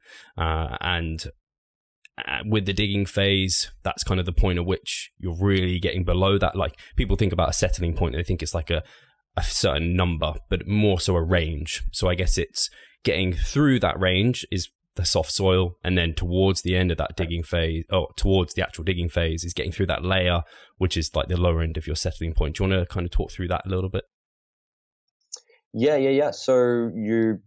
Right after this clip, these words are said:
Speaker 2: pretty much, uh, summed up homeostasis there. Um, but body fat settling point theory and, you know, metabolic hormonal adaptation are very much, um, you know, aligned with one another,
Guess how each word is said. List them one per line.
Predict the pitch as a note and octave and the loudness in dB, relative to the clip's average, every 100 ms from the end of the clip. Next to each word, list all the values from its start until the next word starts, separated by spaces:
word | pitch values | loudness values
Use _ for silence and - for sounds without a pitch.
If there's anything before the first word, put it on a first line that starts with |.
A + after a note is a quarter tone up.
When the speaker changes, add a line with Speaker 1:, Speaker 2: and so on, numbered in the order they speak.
| _ | _
Speaker 2:
pretty | - C3 C3+ | -6 0 2
much, | A#2+ A2+ A2 - | 4 2 0 0
uh, | A2+ A2 G#2+ | 0 4 2
summed | G#2 - A2+ A2 | 0 0 2 2
up | - | 0
homeostasis | G#2+ G#2+ G#2 G2 A2+ A#2 C#3 - - | -2 0 0 2 0 0 -2 -4 -2
there. | G#2+ G2 G#2+ - - - | 2 2 2 -14 -20 -4
Um, | A2 A2 A2 A2+ - - - | 2 4 2 0 -4 -10 -8
but | A#2+ B2 A#2+ A#2 - - B2 | 0 2 2 0 -10 -10 0
body | D3+ | 2
fat | F3 D#3 | 2 2
settling | C#3+ C#3+ | 2 0
point | C3+ B2+ B2 _ _ _ _ _ | 0 -2 -4 _ _ _ _ _
theory | B2 B2+ A#2 A2+ A2+ - | 0 2 4 2 -2 -4
and, | G#2+ G#2+ G#2+ F#2+ - | -4 -2 -4 -6 -6
you | G#2 | -4
know, | |
metabolic | G#2 A2 G#2 G#2+ G#2+ | 0 2 2 4 2
hormonal | - G2+ G2+ G2 | 2 0 2 2
adaptation | F#2 F2+ - A#2+ - G2+ F2+ - - _ - | 0 -4 -2 0 0 -2 -4 -8 -20 _ -2
are | F#2+ F#2+ | -2 0
very | G2 A#2+ A#2+ | 2 4 4
much, | A2 G#2 - - | 2 0 -2 -4
um, | G#2 G2 F#2+ F#2 F2+ _ _ _ _ - - | 0 2 0 -4 -6 _ _ _ _ -20 -8
you | G2+ | -4
know, | F#2 | -2
aligned | G#2 G#2 G2+ G#2 G#2+ | 0 2 4 2 2
with | G2+ - | 0 -2
one | G2+ | -2
another, | F#2+ F#2+ F#2 F#2+ F#2 | 0 2 2 2 0